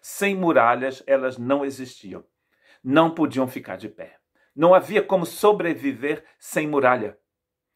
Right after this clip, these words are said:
Na cidade de Baiona, que fica a poucos quilômetros daqui, da onde nós moramos, que é a, a cidade mais importante aqui dessa região, é um, era uma cidade, claro, murada, às margens de dois, atravessada por um rio,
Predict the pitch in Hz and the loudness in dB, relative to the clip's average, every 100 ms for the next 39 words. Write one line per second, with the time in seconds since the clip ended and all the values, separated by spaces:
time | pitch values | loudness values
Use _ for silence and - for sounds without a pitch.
0 | _ _ _ _ _ _ _ _ - 127 | _ _ _ _ _ _ _ _ -4 -2
1 | 120 - 127 131 131 120 120 131 123 147 | -2 -4 4 4 4 -2 0 0 2 0
2 | 170 - 123 139 139 117 110 110 120 151 | -2 -10 -10 -10 -2 2 2 0 -2 -4
3 | 143 - 151 135 127 120 117 113 110 - | -6 -8 -2 0 0 -2 -4 0 0 -4
4 | 151 131 113 113 104 - 113 101 113 127 | -2 0 0 -4 -12 -12 -6 -6 -4 0
5 | 147 170 165 - - _ _ 117 117 - | 2 0 -4 -12 -20 _ _ -4 -4 -8
6 | - 135 - 127 135 123 117 110 120 113 | -10 -6 -2 -2 2 4 4 4 0 0
7 | 117 123 - 147 135 131 - - 135 113 | -2 -8 -6 -2 -2 -2 -8 -8 -8 -4
8 | 113 110 110 117 151 247 - - _ 151 | -2 -2 -4 -2 -2 -2 -6 -20 _ 2
9 | 147 190 180 156 190 170 139 151 131 131 | 4 4 4 6 4 2 -2 -2 0 2
10 | 135 - 127 151 135 131 139 151 143 113 | 0 -2 2 2 0 0 4 4 4 0
11 | 120 120 139 139 135 127 139 104 143 147 | 0 2 4 2 -4 -10 -8 -2 0 0
12 | - - _ _ _ 139 135 131 127 117 | -8 -20 _ _ _ 2 4 2 2 0
13 | - 127 135 120 151 147 | -4 -8 -6 -4 -6 -6